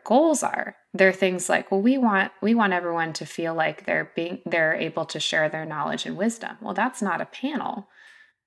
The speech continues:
That's an open space. That's a World Cafe. And so even exposing conference organizers to these tools that they could be using or bringing a facilitator to engage is also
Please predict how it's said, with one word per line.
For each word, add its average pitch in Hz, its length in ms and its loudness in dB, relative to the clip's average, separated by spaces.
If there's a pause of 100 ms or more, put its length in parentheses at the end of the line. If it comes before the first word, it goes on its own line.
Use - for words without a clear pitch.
(140)
That's 254 180 0
an 170 100 -2
open 202 320 2
space. - 300 -8
That's 214 240 0
a 185 60 -2
World 156 260 -2
Cafe. - 680 -2 (600)
And 175 200 2
so 165 240 4
even 185 760 2
exposing 170 680 0
conference 214 720 0
organizers 156 840 -2
to - 120 -4
these 151 400 -4
tools 156 840 0 (100)
that 165 260 -4
they 175 160 2
could 190 240 -4
be 156 300 -4
using 165 680 2
or 165 120 0
bringing 160 360 -4
a 151 80 0
facilitator 156 960 0
to - 160 -8
engage 147 400 -8
is 156 200 -10
also - 600 0